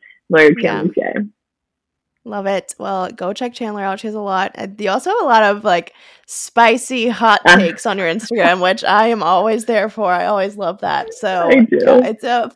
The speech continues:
Speaker 2: fun time being over there. Um, like I said, I've worked with Chandler. She's my lawyer, lawyer as well, and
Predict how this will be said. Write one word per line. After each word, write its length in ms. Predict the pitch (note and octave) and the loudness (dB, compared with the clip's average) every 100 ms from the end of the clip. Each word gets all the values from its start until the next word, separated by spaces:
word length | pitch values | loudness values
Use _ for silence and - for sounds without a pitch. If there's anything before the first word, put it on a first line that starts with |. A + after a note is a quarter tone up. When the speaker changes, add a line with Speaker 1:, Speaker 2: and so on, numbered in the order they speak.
| - | -2
Speaker 2:
fun 260 | A#3+ C4 B3+ | -2 -2 -6
time 380 | A#3+ G3 G3+ | -6 -6 -6
being 260 | G#3 G3 G#3 | -8 -10 -8
over 220 | F#3 G3+ | -8 -8
there. 380 | G3 F3 D#3 G3 - - - - | -6 -4 -4 -6 -12 -20 -16 -6
Um, 240 | - A#3 | -4 -4
like 140 | A3 A#3+ | -4 -6
I 60 | |
said, 160 | A3+ G#3+ | -6 -6
I've 140 | G#3 A3 | -6 -6
worked 220 | A3 A3+ | -10 -12
with 100 | G#3+ | -12
Chandler. 500 | A3 G#3+ G#3 G#3 G3+ | -10 -8 -8 -8 -10
She's 420 | - A3 G#3 - - | -10 -10 -10 -12 -12
my 160 | G#3+ | -8
lawyer, 460 | G#3+ G#3 G3 G3+ G3 - | -8 -8 -8 -8 -10 -12
lawyer 460 | G3+ A3 A#3+ G3+ G3 | -8 -4 -4 -4 -4
as 200 | G3+ G3 | -6 -8
well, 460 | G3 F#3+ F#3+ G3 - | -6 -4 -4 -6 -8
and 420 | F#3 F#3 F#3 F#3+ | -12 -10 -10 -12